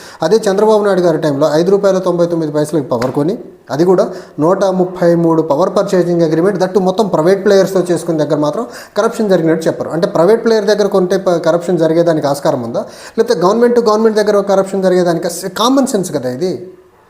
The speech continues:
So, ఈ ఎల్లో మీడియా చూపే, చెప్పేది ఎలా ఉంటుందంటే, చంద్రబాబు నాయుడు గారు ఏం చేసినా క్లీన్, ట్రాన్స్పరెన్స్-, ట్రాన్స్పరెన్సీ and, you know, చాలా లీగల్.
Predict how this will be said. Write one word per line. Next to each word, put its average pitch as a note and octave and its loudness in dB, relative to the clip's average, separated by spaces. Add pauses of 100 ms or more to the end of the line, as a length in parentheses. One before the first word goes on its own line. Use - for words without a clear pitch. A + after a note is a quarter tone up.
(380)
So, A#3+ 4
ఈ G3+ 4
ఎల్లో G#3+ 2
మీడియా A#3 2
చూపే, G3 0 (380)
చెప్పేది F3+ 2
ఎలా F3 4
ఉంటుందంటే, F3 -2
చంద్రబాబు G3+ 0
నాయుడు F#3 0
గారు G3 2
ఏం F#3 4
చేసినా G#3 0
క్లీన్, G3+ 2
ట్రాన్స్పరెన్స్-, G3 -2 (1500)
ట్రాన్స్పరెన్సీ A3+ 2
and, A#3 2
you A#3 4
know, A#3+ 2
చాలా G#3+ 2
లీగల్. G3 2